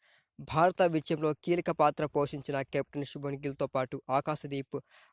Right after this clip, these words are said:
మహమ్మద్ సిరాజ్లపై ప్రశంసల జల్లు కురిపించాడు. గిల్ బ్యాటర్గా, కెప్టెన్గా సత్తా చాటాడని కొనియాడాడు.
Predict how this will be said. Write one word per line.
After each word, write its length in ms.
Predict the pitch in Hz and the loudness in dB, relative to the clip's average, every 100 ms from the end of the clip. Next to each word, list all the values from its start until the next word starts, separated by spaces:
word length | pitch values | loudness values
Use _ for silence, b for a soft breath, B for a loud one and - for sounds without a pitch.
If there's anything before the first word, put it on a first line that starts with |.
| - | 0
మహమ్మద్ 500 | 139 143 180 175 170 | 2 4 2 0 0
సిరాజ్లపై 640 | - 160 151 151 143 143 | -2 2 2 2 -2 -2
ప్రశంసల 480 | 139 143 156 143 147 | -2 -4 -4 -4 -4
జల్లు 300 | 135 135 151 | -2 -4 -4
కురిపించాడు. 600 | 151 143 135 123 135 113 - B B B - | -6 -8 -10 -10 -10 -10 -12 B B B -10
గిల్ 260 | 151 165 202 | -4 0 2
బ్యాటర్గా, 600 | 156 156 156 160 156 156 | 4 4 4 2 2 2
కెప్టెన్గా 640 | - - 143 - 143 147 | 0 -4 -2 -2 -2 0
సత్తా 340 | 147 147 - 156 | 0 -2 -2 -4
చాటాడని 600 | - 156 139 143 139 143 | -2 -2 0 0 -2 -4
కొనియాడాడు. 600 | - 139 139 120 113 117 | -4 -4 -2 -4 -8 -12